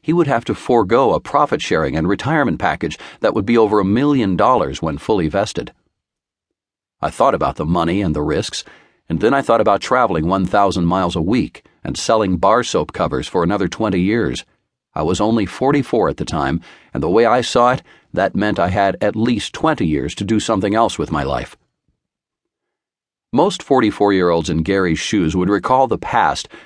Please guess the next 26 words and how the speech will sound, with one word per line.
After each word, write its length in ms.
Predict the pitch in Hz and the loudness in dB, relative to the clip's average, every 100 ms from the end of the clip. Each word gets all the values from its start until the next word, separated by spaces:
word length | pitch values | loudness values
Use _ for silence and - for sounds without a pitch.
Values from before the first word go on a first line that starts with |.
| _ | _
and 120 | 92 95 | -2 0
let 140 | 123 | 2
the 100 | 104 | 2
weight 280 | 95 120 127 | 2 2 2
of 100 | 95 | -2
a 60 | |
twenty-three-year 880 | 80 - 127 117 - 120 107 104 101 | -4 -4 -2 -2 0 0 2 2 0
career 440 | - 90 110 98 85 | -2 0 2 2 0
keep 260 | - 120 | -2 -4
them 140 | 80 67 | -4 -6
put. 300 | - - - _ _ _ _ - | -6 -8 -10 _ _ _ _ -12
Time 400 | - 139 170 143 | -2 0 2 0
investment 500 | 98 85 92 - 76 | 0 0 0 -2 0
always 300 | 98 113 101 | 2 4 2
seems 320 | - 104 98 | 0 -2 0
like 160 | 82 85 | -2 -4
a 60 | 80 | -6
feasible 500 | - 113 95 85 78 | -2 0 0 -2 -4
excuse, 500 | - - 147 - - _ _ _ _ | -6 -4 -4 -4 -12 _ _ _ _
but 200 | 104 - | -2 -2
for 180 | - 101 | -2 0
what 200 | 131 - | 2 2
return? 540 | 107 - 151 104 - - _ _ _ _ 92 | -2 -2 -2 -2 -6 -12 _ _ _ _ -2
Gary 260 | 98 101 | 0 2
considered 480 | 90 95 - 101 90 | 0 -2 0 0 0
this 420 | 87 127 - - | 0 0 0 -6